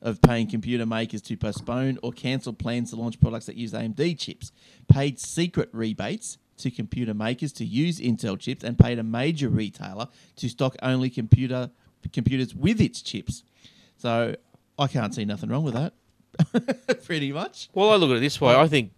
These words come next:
Speaker 2: Intel wasted their money paying rebates and fees to the, and can, you know, amounts of money because
Speaker 1: Mm.
Speaker 2: you don't need much convincing not to use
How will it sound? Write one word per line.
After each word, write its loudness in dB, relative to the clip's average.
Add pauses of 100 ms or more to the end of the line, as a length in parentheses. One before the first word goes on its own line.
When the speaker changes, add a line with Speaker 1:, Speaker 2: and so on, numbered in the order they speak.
(180)
Speaker 2:
Intel 2
wasted 6
their 4
money 4
paying 0
rebates 2
and -8
fees 0
to -6
the, -2
and -8 (280)
can, -6
you -6
know, -4 (280)
amounts -6
of -10
money -2
because -4 (120)
Speaker 1:
Mm. -2
Speaker 2:
you -4
don't 0
need 2
much 0
convincing -4
not -2
to -2
use -4